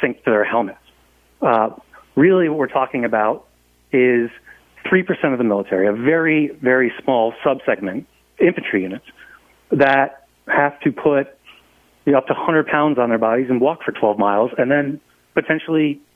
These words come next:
get in a firefight at the end of it. And so when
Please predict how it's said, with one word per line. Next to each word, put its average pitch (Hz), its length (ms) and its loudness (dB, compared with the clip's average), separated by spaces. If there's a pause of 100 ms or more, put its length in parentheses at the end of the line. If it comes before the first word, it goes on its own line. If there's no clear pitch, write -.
get 147 180 0
in 156 60 -4
a 131 40 -2
firefight 156 560 -2 (280)
at 147 100 0
the 160 140 4
end 180 100 -2
of - 60 -6
it. 98 120 -14 (560)
And 143 240 2
so 151 400 2 (1160)
when 180 500 0